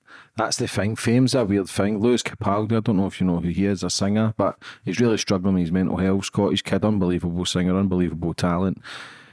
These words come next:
and he's kinda, he's got Tourette's now, and <clears throat> he's really struggling. He's put on a bit of weight, and it's just the fame side of things. It,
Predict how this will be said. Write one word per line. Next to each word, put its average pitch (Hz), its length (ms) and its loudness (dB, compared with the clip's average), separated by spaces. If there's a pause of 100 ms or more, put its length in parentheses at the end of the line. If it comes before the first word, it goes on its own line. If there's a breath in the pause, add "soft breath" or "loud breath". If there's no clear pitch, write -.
(160 loud breath)
and 87 80 -2
he's 82 100 -4
kinda, 92 400 0
he's 87 320 0
got - 300 -2
Tourette's 95 500 -2
now, 98 240 4
and 87 260 0
<clears throat> - 40 -4
he's 135 360 2
really 104 180 2
struggling. 98 460 0
He's 90 100 0
put - 200 -2
on 92 160 2
a 92 60 0
bit - 140 0
of 90 120 -2
weight, 92 260 2
and 92 160 0 (600 loud breath)
it's 95 140 0
just - 340 -2 (360)
the 107 100 -2
fame 110 280 2
side 113 280 2
of 110 120 2
things. 107 280 4
It, - 100 0